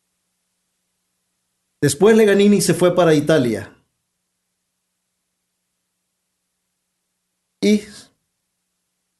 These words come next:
llegó a su casa. La esposa de, de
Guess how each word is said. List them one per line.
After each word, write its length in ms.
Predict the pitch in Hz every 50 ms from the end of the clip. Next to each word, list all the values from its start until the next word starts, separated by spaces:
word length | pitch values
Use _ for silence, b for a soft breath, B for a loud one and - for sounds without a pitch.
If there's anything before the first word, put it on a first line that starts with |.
| _ _ _ _ _ _ _ _ _ _ _ _ _ _ _ _ _ -
llegó 400 | 135 117 127 143 123 139 151 160
a 80 | 165 165
su 140 | - 139
casa. 440 | - - 123 - - - 98 104 - _ _ _ _ _ _ _ _ _ _ _ _ _ _ _ _ _ _ _ _ _ _ _ _
La 160 | - 120 127
esposa 480 | 127 127 - - 170 175 170 170 185 175
de, 540 | 160 160 156 151 143 135 - - - _ _ _
de 760 | - 156 147 139 135 131 127 123 123 120 120 117 - _